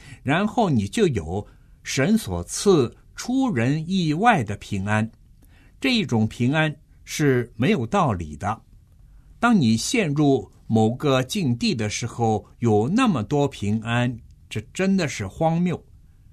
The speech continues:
这种平安可以做什么呢？它能守护，它是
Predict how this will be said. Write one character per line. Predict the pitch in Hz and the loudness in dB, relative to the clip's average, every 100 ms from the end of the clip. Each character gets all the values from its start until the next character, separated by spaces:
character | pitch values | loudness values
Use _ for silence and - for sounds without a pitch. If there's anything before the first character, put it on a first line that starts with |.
| - | -14
这 | - 240 | -4 -2
种 | 147 107 | 0 -2
平 | 107 117 131 | -2 -2 0
安 | 151 165 151 - - | 0 0 -2 -12 -14
可 | - 190 | -2 0
以 | 117 | 0
做 | 110 175 107 | 0 -2 -2
什 | 101 | -6
么 | 87 135 | -4 -2
呢？ | 196 185 - - - - - - | -2 -4 -8 -20 -20 -20 -20 -12
它 | - | -2
能 | 175 156 147 151 160 | 0 2 2 0 -2
守 | - 110 80 82 | -4 -4 -6 -10
护， | - 220 185 - - - - | -2 2 2 -2 -20 -20 -18
它 | - 170 | -6 -6
是 | - 156 135 120 | 0 2 2 0